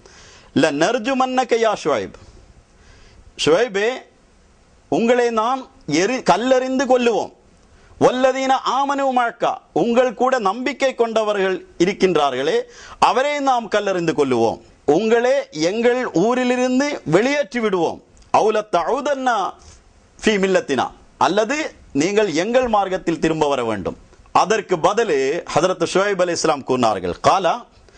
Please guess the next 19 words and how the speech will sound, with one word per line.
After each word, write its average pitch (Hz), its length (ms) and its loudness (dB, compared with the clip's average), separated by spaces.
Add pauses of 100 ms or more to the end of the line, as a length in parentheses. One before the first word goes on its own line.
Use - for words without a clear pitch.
(220)
அவலவ் 165 460 2
குன்னா 196 320 -2
காரிஹீன்," 233 540 -2 (800)
நாங்கள் 247 640 0 (200)
அந்-, 160 280 0
இந்த 262 300 2
செயலை 247 320 0
வெறுத்தாலும் 240 920 0
அவ்வாறு 190 500 0
செய்யணுமா? 170 520 0 (1080)
அதாவது 247 600 0 (280)
மனசாட்சிக்கு 269 640 0
எதிராக 180 760 0 (400)
நம்பிக்கை 226 640 0
கொண்டு 156 460 0
உங்கள் 247 360 2
கூட 269 220 0
நாங்கள் 233 340 -2
வரணுமா? 185 460 0